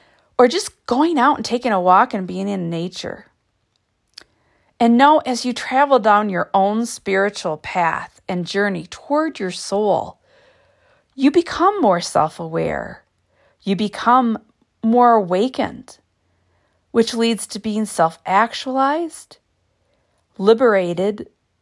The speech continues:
and finally enlightened. And you'll discover and be aware that one universal source is you. We are all one.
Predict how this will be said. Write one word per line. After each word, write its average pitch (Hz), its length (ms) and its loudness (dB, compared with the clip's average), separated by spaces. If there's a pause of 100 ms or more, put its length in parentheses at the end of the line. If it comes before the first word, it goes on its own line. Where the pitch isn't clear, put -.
(160)
and 247 180 2
finally 262 800 2
enlightened. 208 880 -4 (1500)
And 247 160 4
you'll 330 280 2 (160)
discover 220 880 0
and 202 160 -4
be 240 160 0
aware 220 640 2
that - 120 -12
one 240 440 2
universal 202 640 -4
source - 680 -4 (720)
is 339 460 0 (100)
you. 254 560 -2 (800)
We 254 300 0
are 269 380 4
all 190 360 2
one. 175 500 -4